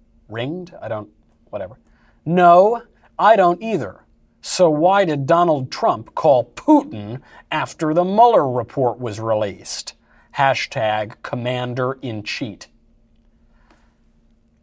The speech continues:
Before I begin to take this tweet apart, I would just like to personally apologize for the tweet. Because,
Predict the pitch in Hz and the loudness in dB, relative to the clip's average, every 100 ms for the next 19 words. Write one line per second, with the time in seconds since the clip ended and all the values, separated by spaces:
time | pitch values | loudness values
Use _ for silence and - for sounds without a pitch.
0 | _ _ _ _ _ 139 - 196 190 143 | _ _ _ _ _ -10 0 4 6 4
1 | 120 110 117 104 98 107 _ _ - 107 | 2 -6 -8 -8 -12 -20 _ _ -14 -12
2 | 101 - 104 - 101 - - _ - 123 | -10 -10 -10 -10 -12 -12 -16 _ -10 -10
3 | - 101 98 131 139 139 143 131 113 107 | -8 -10 -10 -6 -6 -4 -6 -6 -8 -10
4 | 117 104 113 101 95 98 95 - 107 104 | -10 -10 -12 -12 -10 -12 -12 -20 -20 -20
5 | - _ _ - 107 107 95 92 _ _ | -20 _ _ -14 -14 -14 -18 -20 _ _
6 | _ _ _ _ _ _ _ 117 110 135 | _ _ _ _ _ _ _ -12 -4 0
7 | 117 113 110 - - | 0 0 -6 -12 -14